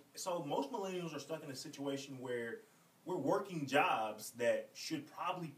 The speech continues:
pay us more, but unless you have advanced degrees or unless you have specialized degrees, that money just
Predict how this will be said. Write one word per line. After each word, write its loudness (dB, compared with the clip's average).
pay -2
us -2
more, -2
but 4
unless 2
you -2
have 2
advanced -2
degrees -4
or -6
unless 2
you 0
have -2
specialized -4
degrees, -10
that -2
money 2
just 0